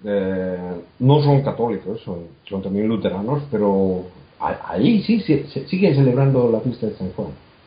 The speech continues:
Aquí en Suecia no, como, como acá tenemos la, la, la noche del solsticio, que es, eh, que es feriado todos los años, entonces no, no funciona. Pero en, en Dinamarca sí siguen celebrando San Juan.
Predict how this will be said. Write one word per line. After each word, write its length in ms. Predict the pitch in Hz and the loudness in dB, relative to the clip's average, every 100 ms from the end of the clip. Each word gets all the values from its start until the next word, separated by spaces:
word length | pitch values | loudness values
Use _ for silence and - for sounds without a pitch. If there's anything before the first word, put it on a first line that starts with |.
| _ _ - | _ _ -4
Aquí 220 | 110 190 | 2 6
en 100 | 170 | 6
Suecia 260 | 160 139 117 | 6 4 2
no, 200 | 113 - | 0 -2
como, 400 | - - 78 - 98 | -10 -12 -14 -12 -2
como 160 | 98 | -2
acá 240 | 95 127 113 | 2 0 2
tenemos 320 | 117 110 104 104 | 0 2 0 0
la, 320 | 95 90 90 - - 78 | -2 -2 -8 -12 -20 -16
la, 140 | 85 82 82 | -10 -8 -2
la 100 | 92 | 2
noche 240 | 107 110 | 2 4
del 120 | 104 95 | 0 0
solsticio, 600 | 98 87 - 104 98 80 - | -2 -4 -2 -2 -2 -6 -8
que 80 | 85 | -12
es, 160 | - | -10
eh, 120 | 82 78 - - - - _ _ - | -10 -12 -20 -20 -20 -20 _ _ 0
que 60 | |
es 100 | 98 - | 0 4
feriado 380 | 98 101 104 95 | 4 6 4 2
todos 280 | 95 92 | 0 -2
los 80 | 92 | -4
años, 340 | 95 98 101 - | -2 0 0 -2
entonces 520 | 90 90 98 95 95 98 | -8 -4 -4 -4 -4 0
no, 320 | 98 95 - - - - - - - - | 4 2 0 -12 -20 -20 -20 -20 -20 -2
no 220 | 113 117 113 - | 4 4 4 0
funciona. 1120 | 117 110 131 117 113 107 101 95 92 90 90 90 - - - | 2 2 4 4 6 6 6 6 2 0 -2 -4 -10 -20 -4
Pero 180 | 110 113 110 | 4 4 4
en, 200 | 98 107 | 2 2
en 120 | 107 98 | 2 2
Dinamarca 440 | 98 113 135 98 | 4 4 2 -2
sí 160 | - 117 | -4 -4
siguen 300 | 117 98 90 | -2 -4 -6
celebrando 400 | 87 85 87 82 | -10 -8 -10 -10
San 140 | 82 - | -14 -6
Juan. 180 | 110 | -4